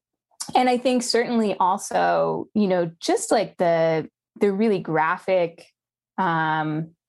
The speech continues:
staging of it. You see the bullet hole, you know,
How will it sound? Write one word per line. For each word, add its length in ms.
staging 600
of 200
it. 320
You 180
see 360
the 400
bullet 320
hole, 680
you 160
know, 280